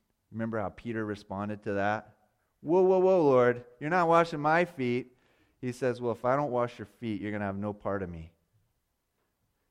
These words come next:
And he says, "Well, then wash all of me, head to toe." The, the Lord wants us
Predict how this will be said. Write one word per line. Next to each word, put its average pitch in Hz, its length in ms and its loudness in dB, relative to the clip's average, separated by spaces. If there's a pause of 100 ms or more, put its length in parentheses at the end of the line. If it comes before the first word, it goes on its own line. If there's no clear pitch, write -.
(120)
And 98 200 -8
he 113 120 -6
says, 107 340 -2
"Well, 143 180 4
then 160 200 6
wash 180 320 6
all 185 300 8
of 139 80 4
me, 107 220 -4 (1300)
head 175 220 4
to 170 60 0
toe." 180 480 6 (2000)
The, - 200 -14
the 95 80 -6
Lord 139 300 2
wants 127 300 -4
us 104 420 -4